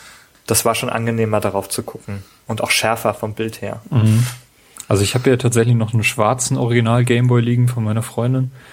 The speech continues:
Speaker 2: Das Display, das kann man sich nicht mehr antun, muss ich ganz ehrlich sagen. Also es geht einfach nicht mehr. Ähm, das ist so dermaßen,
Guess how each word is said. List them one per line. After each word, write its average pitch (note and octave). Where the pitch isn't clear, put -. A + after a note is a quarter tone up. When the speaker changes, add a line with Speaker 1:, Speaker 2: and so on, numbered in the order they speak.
Speaker 2:
Das -
Display, A#2
das G#2
kann B2+
man B2+
sich A#2+
nicht B2
mehr A#2+
antun, A2
muss G#2
ich A#2+
ganz G#2+
ehrlich -
sagen. G2
Also G2
es G2
geht B2+
einfach G2+
nicht F#2+
mehr. F#2+
Ähm, G2
das -
ist -
so C#3+
dermaßen, A#2+